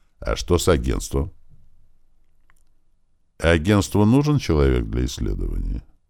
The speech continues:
"Так иди, и пусть они тебя исследуют. Тебе-то какое дело? Месяц поисследует, а там у тебя обязательств не будет, и ты можешь быть свободен на все четыре стороны". Я поставил локти на стул,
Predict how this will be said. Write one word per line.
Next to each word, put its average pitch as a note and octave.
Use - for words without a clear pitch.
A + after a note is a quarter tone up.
"Так -
иди, B2+
и E3+
пусть C3+
они A#2
тебя A2
исследуют. G#1+
Тебе-то D#2+
какое C#2+
дело? G#1+
Месяц D3+
поисследует, B2+
а F#2
там A#2+
у A#2+
тебя G2+
обязательств F2
не F#2
будет, D3
и G2+
ты A2+
можешь G2+
быть F2
свободен G2
на F#2
все D2
четыре D#2
стороны". G1+
Я B1
поставил A#1
локти A#1+
на G1+
стул, -